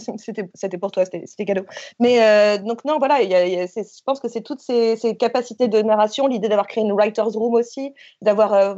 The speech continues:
enfin, voilà, c'est quelque chose qui est pas si courant dans la, dans la série française. Donc je trouve que c'est vraiment, euh, c'est une, un essai de beaucoup de choses et qui est un essai, euh, réussi, transformé et plus qu'approuvé. Enfin, quand on voit qu'on arrive à un tel niveau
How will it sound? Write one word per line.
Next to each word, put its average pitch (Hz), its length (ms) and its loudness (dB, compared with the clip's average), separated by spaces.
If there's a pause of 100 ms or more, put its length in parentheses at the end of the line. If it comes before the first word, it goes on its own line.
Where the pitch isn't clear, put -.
enfin, 185 260 0
voilà, 220 220 0
c'est 233 100 -16
quelque 220 120 -4
chose 269 100 -4
qui - 80 -6
est 214 60 -4
pas 240 100 0
si 233 160 -6
courant 240 260 2
dans 226 100 2
la, 202 120 0
dans 190 140 0
la 190 100 2
série 208 200 -4
française. 240 460 0 (340)
Donc 208 160 2
je 233 40 -12
trouve 269 140 -6
que 240 120 0
c'est 233 200 0
vraiment, 233 480 2
euh, 202 540 6
c'est 226 280 -8
une, 226 480 -2
un 208 160 2
essai 240 260 0
de 214 80 2
beaucoup 269 340 -2
de 277 60 -10
choses 262 400 0 (360)
et 208 120 2
qui 220 140 -2
est 208 40 4
un 208 120 2
essai, 220 340 0
euh, 208 240 2
réussi, 226 400 -4
transformé 233 720 0
et - 80 0
plus - 280 -10
qu'approuvé. 254 440 -4
Enfin, 254 140 -6
quand 196 160 -8
on 208 80 -2
voit 233 100 2
qu'on 226 160 -2
arrive 214 220 0
à 185 60 0
un 180 60 -2
tel 269 260 0
niveau 247 460 0